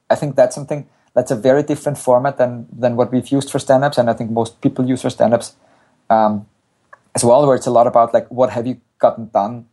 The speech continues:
over, like, the last week or the last day or something, which we ca-, just capture in I Done This, and everybody can read it in I Done This. But it's not really that interesting what has happened. The more interesting part is what's going to happen. What is the next thing that you're working on, and,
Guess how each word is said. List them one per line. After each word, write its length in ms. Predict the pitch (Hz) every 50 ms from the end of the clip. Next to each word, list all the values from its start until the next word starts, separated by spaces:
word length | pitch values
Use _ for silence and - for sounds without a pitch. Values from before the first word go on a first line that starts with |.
| _ _ -
over, 180 | 131 120 123
like, 240 | 117 120 110 110 -
the 80 | - 110 110 107
last 240 | 196 196 - - _ _ _ _ _
week 260 | 113 135 175 - -
or 100 | 123 110
the 140 | 101 101 104 98
last 180 | 95 - -
day 140 | - 92 101 123
or 80 | 135
something, 360 | - - 135 - - 175 185 - _ _ _ _ _ _ _ _ _ _ -
which 180 | 123 117 - -
we 80 | 147
ca-, 200 | 143 - 131 -
just 200 | - - - -
capture 260 | - 123 - - 143
in 60 | 135 113
I 120 | 101 110
Done 200 | 101 113 110 117
This, 160 | 147 156 147
and 100 | 131 113
everybody 320 | 107 113 120 - 120 113 -
can 160 | - 120 113 113
read 100 | 117 110
it 80 | 113 113
in 140 | 113 110
I 140 | - - 104
Done 220 | 101 104 95 101 117
This. 240 | 151 175 - - _ _ _ _ _ _ _ _ -
But 80 | 123 127
it's 160 | 139 135 -
not 200 | 139 139 135 131
really 200 | 143 139 135 123
that 200 | 98 117 110 131
interesting 400 | 135 131 - - - - 139 127
what 140 | 117 113 101
has 180 | - 104 -
happened. 400 | - - 101 101 - 156 170 175 - -
The 200 | 104 104 110 117
more 200 | 110 113 120 127
interesting 340 | 135 127 - 131 - - 127
part 220 | - 131 123 120 123
is 180 | 113 - -
what's 220 | - 120 113 - -
going 240 | - 110 110 110 107 -
to 60 | 104
happen. 320 | 104 - - - - 143 - _ _ _ _ _ _
What 100 | - 113
is 100 | 113 117 -
the 60 | 120
next 280 | 117 110 107 - - -
thing 100 | 117 107
that 100 | 104 110
you're 100 | 110 104 107 104
working 220 | - - 135 139
on, 120 | 139 139
and, 100 | 123 117